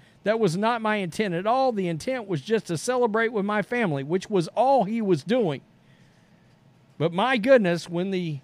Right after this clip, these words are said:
photo of Art Briles at an Oklahoma game on the field with his family emerged,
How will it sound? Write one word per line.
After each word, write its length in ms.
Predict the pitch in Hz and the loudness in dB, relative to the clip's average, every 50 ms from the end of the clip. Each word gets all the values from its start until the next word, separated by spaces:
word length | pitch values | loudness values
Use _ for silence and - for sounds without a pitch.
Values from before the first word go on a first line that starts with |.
| _ _ _ | _ _ _
photo 760 | - - - 277 269 269 262 208 180 175 175 196 208 208 - - | -16 -4 0 4 4 6 6 6 6 4 6 4 4 0 -2 0
of 320 | - 185 180 180 175 160 - - | 2 4 4 4 2 0 -6 0
Art 320 | 208 226 240 220 196 185 160 | 2 2 2 2 0 -4 -2
Briles 680 | 170 220 233 233 202 170 160 160 170 175 170 - - _ _ _ _ _ _ _ _ _ _ _ _ _ _ _ _ _ _ _ _ _ - | 0 2 6 6 6 6 6 2 0 -2 -6 -10 -16 _ _ _ _ _ _ _ _ _ _ _ _ _ _ _ _ _ _ _ _ _ -2
at 160 | - 170 233 233 | 2 4 6 6
an 140 | 226 214 | 6 6
Oklahoma 680 | 214 240 277 - 180 190 175 170 214 240 226 202 180 160 | 6 4 4 2 2 2 4 4 4 4 4 4 2 2
game 480 | 151 160 147 147 156 170 185 180 175 - - | 2 2 2 2 0 0 -2 -4 -6 -4 -2
on 240 | 190 233 247 240 226 | -2 0 0 2 4
the 100 | 220 - | 4 2
field 600 | - - 277 262 226 185 175 180 196 202 175 - _ _ _ _ _ _ - | 2 0 -2 4 4 4 6 4 2 2 -2 -4 _ _ _ _ _ _ -12
with 200 | 190 104 170 202 | -6 -6 -2 0
his 180 | 254 254 220 - | 0 -2 -2 -2
family 460 | - 269 262 240 208 208 214 220 214 | 0 0 2 2 0 0 -2 -2 -2
emerged, 720 | 220 220 208 240 247 233 196 180 180 185 170 147 - - | -2 0 0 2 4 4 4 4 2 0 -4 -8 -14 -20